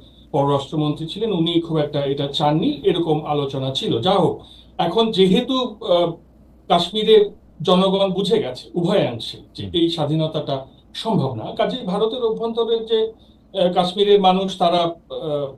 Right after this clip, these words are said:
Speaker 1: তাদের জীবনকে গুছিয়ে নিতে চেষ্টা করছে, তারা পর্যটনের ক্ষেত্রে, আহ, কিছু আয় উপার্জন করে একটা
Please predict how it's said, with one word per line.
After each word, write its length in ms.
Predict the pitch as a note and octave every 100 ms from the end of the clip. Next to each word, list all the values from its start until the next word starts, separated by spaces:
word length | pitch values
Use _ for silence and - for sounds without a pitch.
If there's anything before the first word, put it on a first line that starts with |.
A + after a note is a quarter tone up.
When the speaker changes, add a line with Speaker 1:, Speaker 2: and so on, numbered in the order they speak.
| _ -
Speaker 1:
তাদের 460 | D3 D3 E3+ E3 E3
জীবনকে 440 | D#3 E3 E3 D#3+
গুছিয়ে 380 | D3 F3+ - E3
নিতে 240 | D3 C#3+
চেষ্টা 280 | - A#2+ A#2
করছে, 280 | A2+ A2+ F3
তারা 220 | D#3 D3
পর্যটনের 720 | C3+ C#3+ C#3 C#3 C#3 C#3 C3+ - - _ _ _
ক্ষেত্রে, 520 | D3+ C#3+ C#3+ D3 C3+ D3
আহ, 80 | C3+
কিছু 320 | C3 C#3 C#3+
আয় 180 | C#3 C#3
উপার্জন 520 | A#2 C3 B2 B2+ A#2+
করে 340 | A#2+ B2 A#2+ A#2+
একটা 400 | A#2+ - A#2+